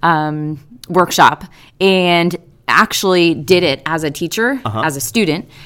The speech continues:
Speaker 1: and kind of had this, "Oh," like, that aha moment.
Speaker 2: Uh-huh.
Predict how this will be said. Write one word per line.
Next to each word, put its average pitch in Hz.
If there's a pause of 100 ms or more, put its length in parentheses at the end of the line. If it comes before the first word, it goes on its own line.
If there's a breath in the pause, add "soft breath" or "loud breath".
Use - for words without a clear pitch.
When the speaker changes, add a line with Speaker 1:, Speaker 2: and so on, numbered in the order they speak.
(180 loud breath)
Speaker 1:
and 185
kind 196
of 180
had 185
this, 165
"Oh," 269
like, 165
that 160
aha 175
moment. 165
Speaker 2:
Uh-huh. 113